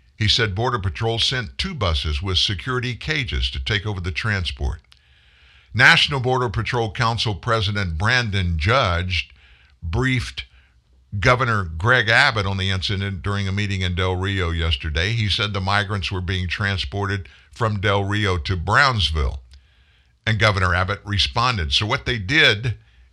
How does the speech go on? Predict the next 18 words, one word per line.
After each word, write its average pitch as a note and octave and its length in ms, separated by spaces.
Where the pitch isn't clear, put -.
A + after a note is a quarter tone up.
in A2 140
doing B2+ 360
that F2 460
is F2+ 240
they A#2 220
committed G#2 500
a B2 80
crime, A2 600
and A2+ 120
he A2 100
urged G#2 220
local G2+ 320
officials G#2 480
to G#2 180
arrest F#2 400
and F#2+ 160
prosecute D#2+ 600
them. D2 100